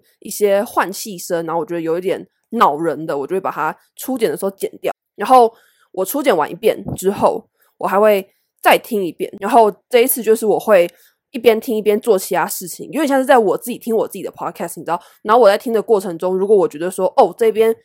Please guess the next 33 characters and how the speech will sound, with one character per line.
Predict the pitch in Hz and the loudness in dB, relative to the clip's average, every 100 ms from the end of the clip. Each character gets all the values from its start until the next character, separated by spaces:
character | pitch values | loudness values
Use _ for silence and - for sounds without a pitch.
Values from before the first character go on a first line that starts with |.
| _ | _
停 | - 208 | -8 0
顿 | 285 | 4
太 | 262 302 196 | 4 2 0
久”， | 143 185 | -2 -6
或 | 220 | -4
是 | 208 - | -2 0
“哦， | 208 | 0
这 | 202 | 0
边 | 214 226 | -4 -2
的 | |
口 | 196 - 185 | -2 -4 -2
水 | 208 160 | -2 -2
声 | 180 | -4
太 | - 208 | -4 -6
干 | 185 175 190 | -2 -2 0
扰” | 165 | -2
的 | - | -2
话， | 175 180 - _ | 0 0 0 _
我 | - 175 | -8 -2
就 | 254 | 4
会 | 226 208 _ - | 4 2 _ 2
暂 | 233 180 | 2 0
停， | 220 - 196 _ _ - | -8 -14 -16 _ _ -4
然 | 190 | 0
后 | |
把 | 208 170 | 2 2
电 | - 202 | 2 0
脑 | 165 | -2
荧 | 175 | -2
幕 | 190 | -6
切 | - 190 | -4 -4
过 | 180 | -4
去， | - 196 71 | -4 -10 -14